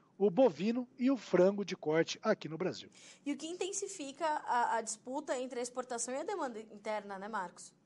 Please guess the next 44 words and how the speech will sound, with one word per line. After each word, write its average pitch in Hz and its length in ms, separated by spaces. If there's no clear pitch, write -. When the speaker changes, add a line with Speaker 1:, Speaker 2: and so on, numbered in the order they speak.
Speaker 1:
Sem - 180
dúvida 233 280
Speaker 2:
Pela, 247 80
Speaker 1:
alguma. 214 160
Speaker 2:
pela 202 160
soja, 226 300
Speaker 1:
Você 311 40
Speaker 2:
não 285 160
só 294 80
pela 262 180
soja, 247 200
mas 349 100
pelo 330 180
milho 247 300
também, 185 320
né? 185 180
Speaker 1:
Você 226 240
tem 269 160
a 240 80
China 254 320
nesse 214 240
momento 190 420
diminuindo, 180 720
você 165 240
tem 196 140
a, 190 80
você, 165 400
a 180 80
tendência, 185 500
conforme 185 480
aumenta 170 380
a 147 40
produção 165 380
de 175 100
carnes 165 280
do 160 60
Brasil, 165 440
é 208 60
a 196 60
maior 185 300
industrialização 190 800
dos 190 100
produtos 160 380
acabados. 165 640